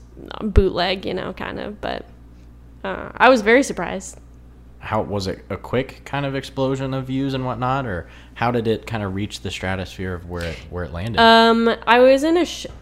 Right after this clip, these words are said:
Speaker 1: it, I submitted the video, Hungry Eyes, to a show, um, at Heron, and it was, like, the student show,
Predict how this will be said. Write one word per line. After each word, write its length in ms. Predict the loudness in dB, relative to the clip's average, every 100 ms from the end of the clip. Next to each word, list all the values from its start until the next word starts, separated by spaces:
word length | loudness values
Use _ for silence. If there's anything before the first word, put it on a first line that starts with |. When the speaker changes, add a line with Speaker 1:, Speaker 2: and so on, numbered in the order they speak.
| -10 -4
Speaker 1:
it, 160 | -4 0 4
I 320 | 6 6 6
submitted 520 | 4 2 6 6 6
the 100 | 4
video, 600 | 4 4 4 4 4 2
Hungry 360 | 0 0 0 0
Eyes, 480 | 0 0 -4 -8 -14 -16
to 360 | -6 0 2 2
a 80 | 0
show, 680 | -4 0 0 0 0 -2 -4 -10 -20 -10 0
um, 340 | 2 2 2
at 300 | 0 -2 -2
Heron, 480 | -2 -6 -4 -2 -4 -8 -20 -20 -4
and 640 | 0 2 2 2 2 0 -4 -14 -2
it 100 | 4
was, 240 | 6 4 2
like, 240 | 0 0
the 380 | 2 4 4 2
student 460 | -2 0 2 0 0
show, 400 | 0 2 0